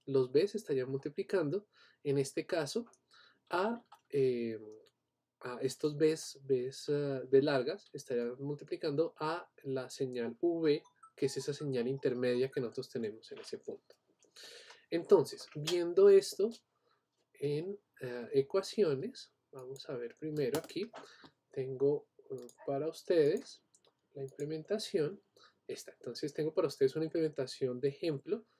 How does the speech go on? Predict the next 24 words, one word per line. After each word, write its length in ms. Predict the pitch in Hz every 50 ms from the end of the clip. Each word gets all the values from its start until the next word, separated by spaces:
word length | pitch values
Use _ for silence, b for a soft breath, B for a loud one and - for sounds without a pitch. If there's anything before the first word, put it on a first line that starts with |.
| _ _ _
se 160 | - - 143
encuentra 340 | 131 - 131 123 120 139 139
en 120 | 139 143
GitHub, 420 | 151 165 160 - - - 165 - - _ _ b b b b b b _ _ -
github 500 | 143 151 156 - - - 156 156 - -
punto 320 | - 170 170 165 - 175 -
com, 260 | 196 190 196 196 196
Calderón 400 | - 156 139 131 131 135 139 170
F, 480 | 185 185 - - 202 202 208 202 - _ _
ejemplo 640 | - 135 135 131 - - 139 135 135 135 - 151 143
fir 320 | 147 - 170 165 165 160 -
e 100 | 196 202
ir, 260 | 196 165 185 202 -
se 220 | - - - 135 127
llama 460 | 131 123 123 123 123 131 139 139 _ -
el 320 | - 143 143 147 147 135
repositorio, 760 | - 165 160 - - 165 - - 220 - 226 202 180 190 202 - B B B B B B B B
y 100 | - 226
ahí 280 | 247 233 220 220 226 233
ustedes 440 | 226 - - - 143 135 143 147 147
van, 240 | 147 143 151 160 151
vamos 280 | 131 120 123 - -
a 40 | -
repositorio, 720 | 139 135 - 151 - - - - 196 165 143 151 208 240